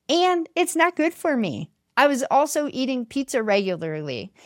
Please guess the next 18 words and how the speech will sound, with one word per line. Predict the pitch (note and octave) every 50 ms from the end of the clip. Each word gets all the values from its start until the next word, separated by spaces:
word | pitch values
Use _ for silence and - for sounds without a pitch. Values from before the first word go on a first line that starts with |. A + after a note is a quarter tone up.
| - - -
and | - A#3 A#3 A3
very | A3+ A3+ B3 C#4 C#4+ C#4 C4
few | - - - - - C4 C4+ B3+ A3+ A3 A3
fruits | G#3+ - - - A3+ A#3 A3 -
and | B3+ A#3+ A#3
vegetables. | C4 C4+ D4 - - G#3+ F#3 E3 C#3 G#2 - - - - _ _
So, | _ - - D4+ D4+ F#4 F#4+ - - _
I | A3 A#3
mean, | C4 D4 D4+ C#4+
who | A#3+ F#3+ A3 A#3+ B3+ C4+
could | C4+ - D4+ C4
contest | - D#4 C#4 C4+ - E4 E4+ D#4+ -
what | C4+ C4 A3+
the | A3+ -
inner | A#3+ B3+ C4
critic | B3+ - C4+ C4 C#4 C4+ -
was | D4 C#4+ -
saying? | - C#4+ D#4 F4 D#4+ G#3+ - - D#3